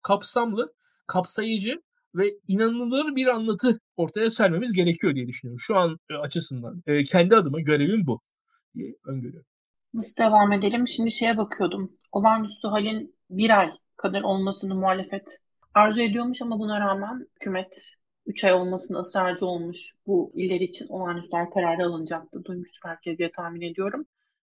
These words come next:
Speaker 2: Karar üç ay için alınmış. Yani bunun bir sebebi vardır. Twitter'ın yasaklanmasını dün yaşadık. Cumhurbaşkanı Erdoğan deprem bölgesindeydi. Bunu not etmek lazım.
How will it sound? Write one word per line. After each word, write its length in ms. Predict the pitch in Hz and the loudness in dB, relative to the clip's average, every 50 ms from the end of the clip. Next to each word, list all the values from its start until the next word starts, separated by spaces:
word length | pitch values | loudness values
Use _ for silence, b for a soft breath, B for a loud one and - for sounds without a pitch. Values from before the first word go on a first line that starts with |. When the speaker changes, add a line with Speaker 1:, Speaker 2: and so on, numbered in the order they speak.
| _ _ | _ _
Speaker 2:
Karar 320 | - - 214 226 247 254 - | -2 0 2 2 2 2 0
üç 180 | 226 - - | -2 0 2
ay 100 | 240 214 | 2 2
için 160 | 202 208 208 | 2 2 0
alınmış. 640 | 170 180 180 196 196 202 226 294 - - - - - _ _ _ - | -4 -4 -2 -2 -4 -4 -4 -4 -6 -8 -10 -12 -14 _ _ _ 0
Yani 240 | 190 190 196 196 196 | 2 2 2 0 -2
bunun 160 | 208 214 214 | -4 -6 -6
bir 60 | 202 | -6
sebebi 320 | - 214 196 208 208 202 | -4 -2 -2 -2 -2 -2
vardır. 500 | 220 214 214 214 214 220 202 208 247 262 | -2 0 0 2 0 0 -2 -4 -6 -6
Twitter'ın 1700 | 247 - - - 220 214 208 - 247 226 220 214 - _ _ _ _ _ _ _ _ _ _ _ _ - - - - - 208 208 226 226 220 | -8 -8 -6 -6 -4 -4 -4 -4 -4 -4 -4 -4 -8 _ _ _ _ _ _ _ _ _ _ _ _ -20 -18 -10 -4 -2 0 0 0 0 0
yasaklanmasını 1120 | 208 202 202 - 214 202 - 214 208 208 208 208 208 - - 220 208 208 208 202 - - _ | 0 0 0 0 0 0 0 0 0 0 0 0 -2 -4 -6 -6 -6 -6 -6 -8 -10 -10 _
dün 280 | - 202 185 175 170 - _ _ _ _ _ _ _ _ _ _ _ _ _ _ - | -4 -2 -2 -4 -6 -12 _ _ _ _ _ _ _ _ _ _ _ _ _ _ 0
yaşadık. 760 | 196 202 196 - - 208 196 254 - - - - - - _ _ _ _ _ _ _ _ _ _ _ | 2 2 2 2 0 0 0 0 -4 -4 -8 -14 -14 -16 _ _ _ _ _ _ _ _ _ _ _
Cumhurbaşkanı 600 | - 196 196 190 196 196 196 - - 214 202 202 | -6 -4 -2 0 2 0 0 0 -4 -6 -2 0
Erdoğan 460 | 196 196 196 185 202 196 196 196 - - | 0 0 0 2 2 2 2 2 0 -2
deprem 360 | 202 196 - - 202 190 190 190 | -4 -4 -2 0 -2 0 0 0
bölgesindeydi. 1040 | 185 180 170 170 180 175 - - 190 175 170 170 170 165 160 - 202 220 233 247 - _ _ _ _ _ _ - | 0 -2 0 -2 -4 -6 -6 -8 -10 -8 -8 -8 -8 -8 -8 -8 -8 -6 -8 -8 -10 _ _ _ _ _ _ -8
Bunu 160 | 196 196 190 | -6 -4 -4
not 200 | 190 185 185 - | -4 -6 -4 -6
etmek 380 | 170 - - 175 170 175 - | -8 -6 -6 -10 -10 -10 -10
lazım. 600 | 175 170 170 170 170 - - 220 247 269 269 - | -10 -8 -8 -8 -10 -8 -8 -6 -6 -6 -8 -10